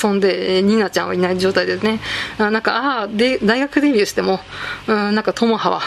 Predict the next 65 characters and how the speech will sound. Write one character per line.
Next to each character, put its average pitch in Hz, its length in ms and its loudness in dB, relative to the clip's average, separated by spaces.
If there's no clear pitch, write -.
と - 100 2
も 233 100 2
は 208 120 0
だ 190 80 2
っ 175 120 -8
た 190 100 2
み 196 80 -2
た 208 80 2
い - 20 2
な 214 80 -2
感 247 180 0
じ 240 60 2
で 233 60 2
笑 208 380 0
い 240 80 0
合 277 140 0
う - 40 -2
み 208 100 -6
た 190 100 -2
い 202 40 -4
な - 100 -8
と 226 140 2
こ 262 160 4
ろ 269 160 2
が、 208 320 0
な 220 80 2
ん - 20 -4
か、 180 80 0
す - 160 0
ご 226 140 4
い 208 40 0
個 202 220 -2
人 226 240 2
的 240 320 0
に 240 160 2
は - 140 -6
ね、 190 260 -2
う 196 80 2
ん、 185 400 -2
好 - 60 -8
き 233 100 2
な 185 100 0
描 190 260 2
写 202 160 0
で 190 80 2
し - 100 -2
た。 - 240 -4
な 208 100 2
ん - 20 -2
か 202 100 -2
こ 202 260 -2
う、 240 60 0
飯 240 300 2
田 240 140 0
く 254 200 0
ん 240 120 -2
と 233 400 2
の 190 280 0
恋 202 220 0
愛 208 180 -2
云 226 360 2
々 220 220 2
よ 185 100 2
り 180 80 2
も、 190 240 0